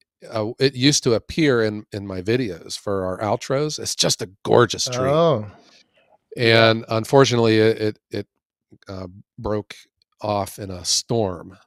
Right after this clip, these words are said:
Speaker 1: which is ironic too. Uh, the, you know, the reputation for elms is, you know, there could be a tornado and every tree in the forest is gone except the elm trees.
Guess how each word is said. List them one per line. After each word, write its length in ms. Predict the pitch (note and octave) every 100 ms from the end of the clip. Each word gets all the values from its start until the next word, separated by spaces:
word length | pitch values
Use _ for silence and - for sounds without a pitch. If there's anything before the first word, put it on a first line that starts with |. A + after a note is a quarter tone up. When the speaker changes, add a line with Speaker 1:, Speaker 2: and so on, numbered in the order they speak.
| -
Speaker 1:
which 180 | B2+ A#2+
is 120 | G#2+
ironic 720 | G#2 G#2 A#2 A2+ F2 - - _ _
too. 280 | - C#3+ F#2 - _ _ _ _ _ _ _ _
Uh, 240 | A2+ G#2 G2
the, 140 | G#2+ -
you 80 | G#2+
know, 60 |
the 80 | G#2
reputation 680 | A#2 - - - C3+ - G#2
for 180 | - G2
elms 500 | B2 A#2+ G#2+ G2+ G#2
is, 240 | C3 G#2+ G2
you 80 | A2
know, 60 |
there 140 | G#2+ B2+
could 140 | A#2+
be 100 | G#2
a 60 | F#2+
tornado 720 | - G#2+ G2+ A2 A#2+ B2 C3 _ _ _ _ _ -
and 200 | G#2+ G#2+ -
every 280 | C3 C3 A2+
tree 240 | - A#2+
in 80 | G#2+
the 80 | G2+
forest 500 | - A2+ G#2+ - A2
is 140 | F#2+
gone 340 | G2+ G#2+ G#2+
except 380 | G2 - A2+ -
the 140 | G#2 G2+
elm 200 | A2 G2
trees. 520 | - F2+ D#2+ -